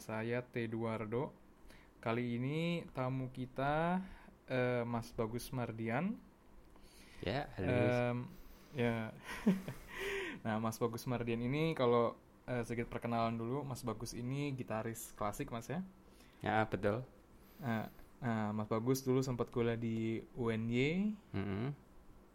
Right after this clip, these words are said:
Speaker 1: di Universitas Negeri Yogyakarta. Pernah belajar sama Mas Herwin Yogo, Bakti Setiaji, Danar Gayuh, Mas Rahmat Raharjo juga, Mas, ya?
Speaker 2: Ha,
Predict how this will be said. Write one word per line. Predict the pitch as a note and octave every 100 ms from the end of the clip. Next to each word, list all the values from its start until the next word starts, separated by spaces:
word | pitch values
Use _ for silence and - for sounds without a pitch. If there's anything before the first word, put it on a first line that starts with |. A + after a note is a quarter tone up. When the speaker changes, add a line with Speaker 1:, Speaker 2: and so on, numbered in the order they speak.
| - B2
Speaker 1:
di | A2+
Universitas | A2+ A#2+ A2+ A2 -
Negeri | A#2 A2 G#2+
Yogyakarta. | G#2+ G#2 G2+ G2+ A#2 D3+ - - - -
Pernah | A#2+ A#2 A2+
belajar | A2+ A2 A2+ B2
sama | B2 A2+ A2+ A2
Mas | A2 A2 - - - - - - - -
Herwin | A#2+ A#2 A2+ A2+
Yogo, | A2 G#2+ G#2+ A2+ D#3+ F#3+ - -
Bakti | A#2 A2 - B2
Setiaji, | A2 A2+ - A2 G#2 G#2 A#2+ B2 E3+ - - - - - - -
Danar | B2 A#2 A#2+ A2+
Gayuh, | A2 A2 G#2+ A2+ G3 F#3+ - -
Mas | B2+ B2 -
Rahmat | A#2+ A#2 B2
Raharjo | A#2+ A#2+ A#2+ B2
juga, | B2+ C3+
Mas, | A#2 G#2
ya? | G#2 - -
Speaker 2:
Ha, | G#2